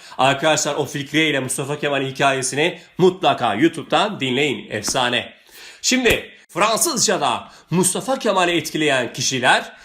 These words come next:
Jean-Jacques Rousseau, Voltaire, Montesquieu. Tekrar ediyorum, Jean-Jacques Rousseau,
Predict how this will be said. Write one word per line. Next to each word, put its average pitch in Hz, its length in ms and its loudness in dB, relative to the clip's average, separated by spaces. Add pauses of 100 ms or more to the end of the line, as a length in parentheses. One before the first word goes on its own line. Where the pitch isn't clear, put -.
(200)
Jean-Jacques 233 580 2
Rousseau, 170 520 -4 (320)
Voltaire, 269 640 2 (240)
Montesquieu. 240 1000 0
Tekrar 214 480 2
ediyorum, 240 640 -2 (220)
Jean-Jacques 226 600 0
Rousseau, 131 480 -4